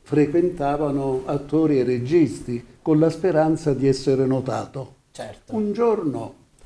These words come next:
Speaker 1: mentre servo un caffè ad un noto attore che avevo ammirato in un film qui a Reggio Calabria,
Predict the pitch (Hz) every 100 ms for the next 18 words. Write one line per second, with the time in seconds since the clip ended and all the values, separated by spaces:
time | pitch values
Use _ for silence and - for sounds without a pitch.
0 | - - - 139 151 143 151 139 147 160
1 | 143 135 147 139 - 139 143 147 - -
2 | 156 143 - 151 139 147 143 156 160 156
3 | 143 143 - 160 151 139 139 143 139 139
4 | 139 135 135 147 143 139 127 123 - _
5 | _ - 135 135 135 - 151 139 131 131
6 | 147 131 131 127 170 185 208 202 214 196
7 | 135 120